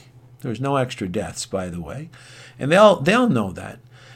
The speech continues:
It not only did it allow the corrupt coterie, the, the,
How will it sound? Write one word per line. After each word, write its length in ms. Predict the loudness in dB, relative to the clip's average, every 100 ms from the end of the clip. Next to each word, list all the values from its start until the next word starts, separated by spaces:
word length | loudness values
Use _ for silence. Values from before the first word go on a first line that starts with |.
| -8 -6
It 160 | -4
not 320 | 0 2 2
only 300 | 2 2 0
did 260 | 2 2 2
it 140 | 2
allow 640 | 2 4 4 6 6 4 0
the 460 | -12 -4 -2 -2 -8
corrupt 460 | -6 2 2 2
coterie, 580 | -4 -2 -2 -2 0 0
the, 240 | -2 -4
the, 260 | -8 -12